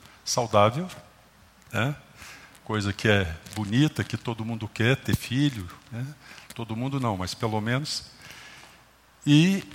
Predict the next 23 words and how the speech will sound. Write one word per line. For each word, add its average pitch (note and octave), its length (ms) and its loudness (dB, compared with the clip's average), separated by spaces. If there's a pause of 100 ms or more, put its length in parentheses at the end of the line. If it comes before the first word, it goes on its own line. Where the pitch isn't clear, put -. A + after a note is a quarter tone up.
usar E3+ 920 2
a C3 100 -2
questão A#2+ 580 -2
da G#2 140 -4
psicoterapia D#3+ 1000 -4
ou G2+ 80 -4
a G2+ 60 -6
questão A2+ 540 -4
do, G#2 260 -8 (240)
da G#2 100 0
compreensão, D3 840 -2
do A#2+ 100 -6
entendimento C3+ 720 -4
da - 100 4
pessoa, B2+ 600 -6
de A2 120 -6
ver A#2+ 180 2
o E3+ 140 -2
lado C#3 380 6
emocional A#2 540 -2
da A2+ 120 -2
pessoa C#3 680 -4 (460)
e D3 240 2